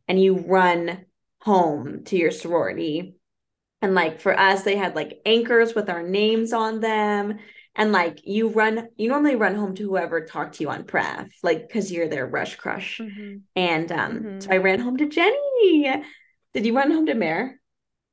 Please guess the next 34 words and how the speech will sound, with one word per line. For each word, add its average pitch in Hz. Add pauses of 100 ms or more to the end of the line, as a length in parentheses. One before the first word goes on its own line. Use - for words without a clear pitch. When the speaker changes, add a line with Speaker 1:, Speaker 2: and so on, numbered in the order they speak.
(1200)
Speaker 2:
I 285
think 302
so. 240
Like, 226
maybe 240
Meredith 196
and 214
Natalie, 175
like, 175 (120)
a 220
little 190 (880)
Speaker 1:
Yeah. 160
Speaker 2:
embrace. 202 (480)
Um, 214
I 262
feel 254
like 233
I 214
also, 214
like, 196
hugged 214
Reagan, 175
you 190
know. 220 (640)
Speaker 1:
Mm-hmm. 240
Speaker 2:
But, 208 (400)
yeah, 226
you 233
get, 233
like, 269
a 285
little 277
shirt 233
because 214